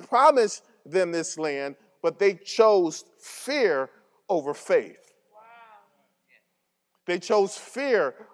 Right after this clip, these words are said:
Speaker 1: over faith. And if we think that we don't do that in life, right, we will be mi-, mistaken, right? They, they chose fear over faith. But,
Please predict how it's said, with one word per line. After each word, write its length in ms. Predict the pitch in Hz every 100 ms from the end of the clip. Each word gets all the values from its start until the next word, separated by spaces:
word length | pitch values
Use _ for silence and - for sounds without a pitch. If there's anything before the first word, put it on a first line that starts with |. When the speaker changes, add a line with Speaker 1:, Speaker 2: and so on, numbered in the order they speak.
| _ -
Speaker 1:
over 200 | 170 147
faith. 340 | - 160 98 - _ _ _ -
And 100 | 165
if 140 | 160
we 140 | 247 233
think 340 | - 262 233
that 220 | 220 180
we 160 | 185 233
don't 300 | 220 175 151
do 180 | 202 226
that 280 | 233 233 -
in 200 | 208 185
life, 480 | 185 202 277 247 _ _ -
right, 240 | 180 202
we 120 | 190
will 100 | 214
be 200 | 185 196
mi-, 180 | 180 175 170
mistaken, 880 | 160 165 - - 226 240 - 127 95 _ _ _ _ _ _
right? 300 | 147 196 196
They, 260 | 202 208 180
they 140 | 208 202
chose 680 | - 220 202 202 - - -
fear 400 | 262 233 185 160 _
over 180 | 185 165
faith. 240 | 170 190 165 _
But, 260 | 202 -